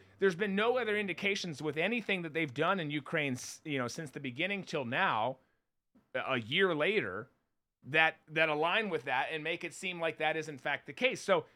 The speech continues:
it was pretty obvious that we had done this. This is the type of stuff that we do, and we do well, frankly. This one was just dangerous. So do I think that they're going to do something in response? Well, I can tell you they're not gonna slow down. You know, I,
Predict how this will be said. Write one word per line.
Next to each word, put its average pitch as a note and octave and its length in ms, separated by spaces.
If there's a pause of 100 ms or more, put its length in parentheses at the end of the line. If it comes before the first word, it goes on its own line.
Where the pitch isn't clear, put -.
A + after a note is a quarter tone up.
(200)
it A3+ 80
was G#3 120
pretty D#4 340
obvious G#3+ 420
that F3+ 160
we F3 120
had D3+ 120
done G#3 220
this. G3 120
This F#3+ 180
is G3 120
the E3 100
type F#3+ 260
of D3+ 60
stuff E3+ 260
that C3 140
we C3+ 120
do, E3+ 260
and D#3+ 140
we D#3 80
do A3 200
well, F#3 320
frankly. E2+ 560 (680)
This G3 200
one A#3 160
was D#3+ 120
just E3 220
dangerous. E3 440
So F3 160
do G#3 200
I G#3+ 100
think A3+ 300
that F3+ 160
they're F#3 180
going E3+ 200
to C#3+ 100
do E3+ 180
something F3+ 400
in D3+ 100
response? F3 500
Well, E3+ 140
I E3 40
can D#3 160
tell C4 220
you C4+ 120
they're F3 120
not F3+ 220
gonna E3+ 140
slow F3 360
down. A#2 500 (720)
You D3+ 120
know, D#3 240 (1300)
I, F3+ 200